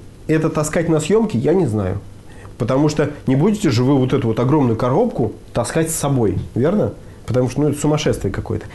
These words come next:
Я предполагаю, что это ещё самая доступная модель у Sennheiser, потому что, а, наверняка в более дорогих чехлы в комплекте уже есть.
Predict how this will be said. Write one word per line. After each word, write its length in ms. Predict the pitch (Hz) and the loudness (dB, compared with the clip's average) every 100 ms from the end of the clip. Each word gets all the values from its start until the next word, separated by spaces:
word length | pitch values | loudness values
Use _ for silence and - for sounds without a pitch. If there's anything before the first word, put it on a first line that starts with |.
| - - | -16 -2
Я 160 | 131 196 | 0 0
предполагаю, 720 | 196 180 156 147 127 110 98 | -2 0 0 2 4 2 0
что 300 | - 120 - | -2 -2 0
это 240 | 147 147 | 0 0
ещё 280 | 127 - 127 | -2 2 0
самая 320 | 113 135 120 | 2 0 2
доступная 520 | 117 127 220 180 117 107 | 2 0 0 0 2 2
модель 340 | 123 131 107 | 2 2 2
у 40 | |
Sennheiser, 680 | 110 120 110 160 208 180 123 | 0 0 0 2 2 4 2
потому 320 | - 123 127 | 0 0 0
что, 240 | 139 135 - - - | 0 -2 -4 -14 -10
а, 600 | - 120 123 123 123 - - | -2 2 2 4 2 0 0
наверняка 720 | 127 139 147 160 156 127 104 - | 2 2 4 2 2 0 -2 -6
в 140 | 120 117 | 0 2
более 300 | 170 220 165 | 4 4 4
дорогих 580 | 131 131 123 185 240 - - - - - - - - - | 4 4 4 2 0 -6 -20 -18 -18 -18 -18 -20 -20 -12
чехлы 420 | - 147 147 165 196 | -4 -2 2 2 2
в 60 | |
комплекте 480 | 131 110 139 151 110 | 0 0 0 0 0
уже 160 | 110 123 | 0 2
есть. 320 | 107 95 | 0 -2